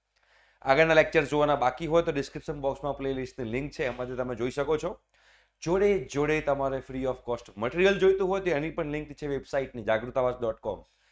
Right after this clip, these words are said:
ત્યાંથી તમને દસમા ધોરણનું મટીરિયલ મળશે અને એની સાથે સાથે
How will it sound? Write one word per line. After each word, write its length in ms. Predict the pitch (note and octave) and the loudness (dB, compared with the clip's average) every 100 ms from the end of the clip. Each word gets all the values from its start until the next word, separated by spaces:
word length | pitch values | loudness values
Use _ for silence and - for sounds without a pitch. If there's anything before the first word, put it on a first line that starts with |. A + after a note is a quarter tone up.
| _ _ | _ _
ત્યાંથી 200 | A#2 A2+ | -10 -6
તમને 160 | B2 B2+ | -4 -2
દસમા 280 | A#2 - | -4 -4
ધોરણનું 320 | B2+ B2 B2 A2+ | -4 -4 -6 -6
મટીરિયલ 320 | A2 C3 C#3+ | -6 -4 -2
મળશે 340 | C#3 C3 D#3 F#3 - _ _ _ | -4 -6 -10 -12 -18 _ _ _
અને 100 | A2 | -6
એની 140 | A#2+ | -4
સાથે 200 | B2+ A#2 | -2 -4
સાથે 520 | A#2 A#2 A#2+ A2 F2 | -2 -4 -2 -4 -6